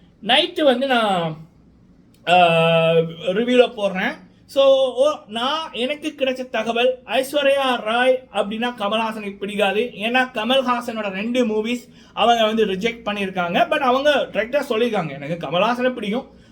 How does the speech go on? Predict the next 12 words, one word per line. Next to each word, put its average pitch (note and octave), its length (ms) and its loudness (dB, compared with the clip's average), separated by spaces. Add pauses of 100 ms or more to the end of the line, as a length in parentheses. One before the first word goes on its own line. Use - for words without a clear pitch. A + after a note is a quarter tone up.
but C#4+ 100 4
இந்த C4 240 2
ரோல்ல D4 300 2
நடிக்க A3 260 -4
எனக்கு G3+ 140 -6
விருப்பம் G3 300 0
இல்லை" F3+ 160 2
அப்படின்னு. E3+ 260 -2
அந்த B3 380 0
வன்மத்தை C#4 680 0
வந்து A3+ 280 -4
கமல்ஹாசன் A#3 800 -2